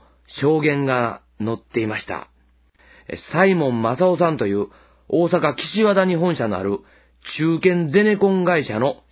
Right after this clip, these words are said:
社長さんです。サイモンさんは若干三十四歳で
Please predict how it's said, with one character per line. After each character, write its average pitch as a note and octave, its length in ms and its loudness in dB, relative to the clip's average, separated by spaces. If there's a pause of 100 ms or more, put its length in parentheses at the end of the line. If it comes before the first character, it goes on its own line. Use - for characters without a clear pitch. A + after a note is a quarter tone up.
社 A#2+ 120 -4
長 A2+ 180 0
さ G2+ 120 -6
ん F2 60 -8
で - 80 -14
す。 - 180 -20 (1600)
サ G3+ 120 6
イ - 20 4
モ G3 140 4
ン C3 40 -4
さ A2+ 100 0
ん G2+ 100 -2
は A2 280 -2 (460)
若 D#3+ 300 0
干 E3+ 200 2
三 G3 320 2
十 A#3 160 2
四 F3+ 240 2
歳 A2+ 200 0
で G2 260 -4